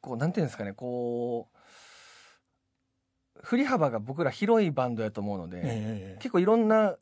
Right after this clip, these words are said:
Speaker 1: あのー、ジャンルに溶け込めるような
Speaker 2: はい。
Speaker 1: 音楽性を持っているバンドやと思うので、
Speaker 2: はい、ええ。
Speaker 1: オーケストラもすごい合うんじゃないかなっていうので、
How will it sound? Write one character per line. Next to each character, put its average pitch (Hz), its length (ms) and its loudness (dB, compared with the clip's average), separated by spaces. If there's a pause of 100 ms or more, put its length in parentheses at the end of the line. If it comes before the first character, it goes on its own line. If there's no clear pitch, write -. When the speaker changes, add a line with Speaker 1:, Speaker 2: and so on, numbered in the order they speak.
Speaker 1:
あ 170 160 4
の 156 100 0
ー、 139 880 0 (160)
ジ 120 140 4
ャ 160 40 8
ン 151 80 4
ル 117 100 -2
に 101 80 -4
溶 127 100 -10
け 151 100 -12
込 156 100 2
め 147 120 6
る 143 80 0
よ 127 140 2
う 107 40 0
な 98 180 -4
Speaker 2:
は 101 260 -6
い。 - 20 -4
Speaker 1:
音 135 120 -2
楽 127 160 -2
性 139 120 -2
を 127 60 0
持 139 100 -2
っ - 60 -6
て 113 120 -10
い - 20 -4
る 95 100 -6
バ 95 100 -6
ン 92 40 -6
ド 95 60 -6
や 90 40 -10
と - 80 -12
思 95 120 -6
う - 20 -6
の 87 100 -10
で、 90 240 -8
Speaker 2:
は 107 160 -6
い、 95 80 -10
え 107 240 -10
え。 - 20 -6
Speaker 1:
オ 135 60 -4
ー - 20 -8
ケ 160 80 -4
ス - 60 -8
ト 135 80 0
ラ 110 80 0
も 90 60 -10
す 117 100 -10
ご 107 60 -2
い 98 40 -2
合 101 100 -2
う 101 80 -4
ん 92 60 -6
じ 85 80 -10
ゃ 80 40 -12
な 78 60 -12
い - 20 -16
か 73 100 -16
な 71 60 -16
っ - 20 -16
て - 160 -20
い 73 140 -12
う 73 40 -14
の 71 120 -14
で、 62 120 -18